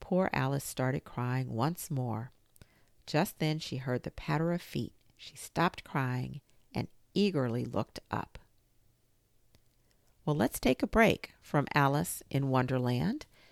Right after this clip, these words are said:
and we will pick up the story with chapter four next episode.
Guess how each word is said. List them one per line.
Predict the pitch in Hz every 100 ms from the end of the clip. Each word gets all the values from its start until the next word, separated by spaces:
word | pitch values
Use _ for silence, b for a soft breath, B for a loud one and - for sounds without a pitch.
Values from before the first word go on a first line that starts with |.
| b b
and | - 156
we | 151 175
will | 135
pick | 139 - - -
up | - -
the | -
story | 208 - - 190 190 190 202
with | 139 - -
chapter | - 190 - 240
four | - - 156 139 135 156 - _ _ _ - -
next | 143 151 - - -
episode. | 139 - - 131 127 107 -